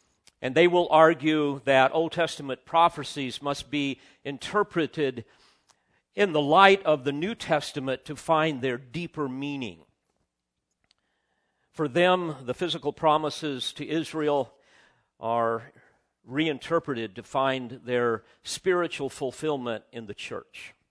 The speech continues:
This is very common. Now, my purpose this morning is not to refute the hermeneutics of supersessionism.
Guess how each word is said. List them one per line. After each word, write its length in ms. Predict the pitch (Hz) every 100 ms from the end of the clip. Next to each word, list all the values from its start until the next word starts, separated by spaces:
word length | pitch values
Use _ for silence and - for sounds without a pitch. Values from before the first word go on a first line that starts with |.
| _ _ _ _ _ _ _ -
This 220 | 143 -
is 80 | 160
very 220 | 135 120
common. 400 | - 151 101 82 _ _ _ _ _ _ _ _ _ _ _ _ - _ _ _ -
Now, 300 | 160 131 117
my 120 | 147
purpose 440 | 160 208 208 190 -
this 240 | 165 -
morning 440 | 160 175 139 127
is 320 | 131 151 127 135
not 400 | 151 156 160 - _ _
to 140 | - 139
refute 480 | 131 - 160 151
the 80 | -
hermeneutics 680 | 113 151 135 143 143 127 -
of 120 | 123
supersessionism. 1080 | - - 160 135 - 135 - 127 92 -